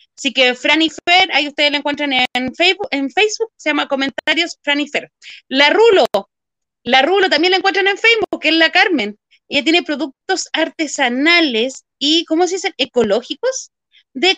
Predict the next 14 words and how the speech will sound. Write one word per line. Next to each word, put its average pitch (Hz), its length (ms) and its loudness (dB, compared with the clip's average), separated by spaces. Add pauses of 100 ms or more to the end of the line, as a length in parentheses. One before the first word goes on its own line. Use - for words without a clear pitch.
cosmética 311 640 2
natural, 220 760 -2
desodorantes, 262 1000 0
labiales, 240 800 0
champú 269 560 -4
y 311 80 2 (100)
un 339 100 0
sinfín 302 540 -2
de 262 140 -4
cosas 247 380 -6
más. 170 240 -14 (400)
Ay, 269 240 4
la 240 140 2
Carmen 269 280 0